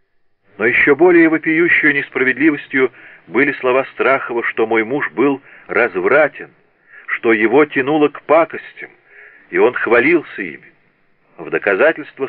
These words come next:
Страхов приводит сцену из романа «Бесы», которую Катков не хотел печатать, но Достоевский здесь её читал многим. Фёдору Михайловичу для художественной характеристики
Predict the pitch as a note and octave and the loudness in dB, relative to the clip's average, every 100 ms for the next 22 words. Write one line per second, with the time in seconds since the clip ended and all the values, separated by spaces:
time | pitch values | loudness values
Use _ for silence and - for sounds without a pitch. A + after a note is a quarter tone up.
0 | - G#2+ C#3+ D3 B2 - G#2 C3 C3 - | -6 -2 -2 -4 -12 -8 -2 -2 -2 -8
1 | _ _ _ - B2 C3 C3 A2+ G#2+ G#2 | _ _ _ -4 -2 -2 -4 -4 -2 0
2 | B2 B2 A#2+ D#3 B2+ - - _ - - | 0 -2 0 2 2 0 -20 _ -20 -20
3 | - F2 G2+ F#2+ G2 - A2 - - B2+ | -8 -4 0 2 2 2 -2 -2 0 2
4 | G#2+ - F2+ - G2 - G#2 E2+ - D#2+ | 2 -2 -8 -4 -4 -2 -2 -2 -4 -6
5 | - D3 F#3 F#3+ - - - - E2+ F2+ | 0 2 2 -2 -8 -16 -20 -20 -8 -6
6 | F2 F2 - - D#2 F#2+ F3 F3 - F3 | -4 -4 -6 -4 0 2 2 0 -2 -2
7 | E3+ - - E2 D2 G2 D#3+ - C#3+ A#2+ | -2 -6 -18 -18 -4 0 0 0 -4 -4
8 | B2+ - G#2 G#2+ G2+ E2 - _ _ _ | -4 -4 -4 -4 -4 -6 -6 _ _ _
9 | _ _ _ _ _ _ _ _ _ G2+ | _ _ _ _ _ _ _ _ _ -6
10 | G#2+ A#2 A2 B2 A2+ G#2+ G2+ F2 G2 - | -4 -4 -4 -2 0 -2 -6 -4 -4 -4
11 | F2 G2 G#2+ - - F#2 F2+ G2+ F2+ - | -2 0 0 -6 -12 -6 -4 -4 -4 -4
12 | F2+ G2 - - G2 | -6 -6 -10 -4 -2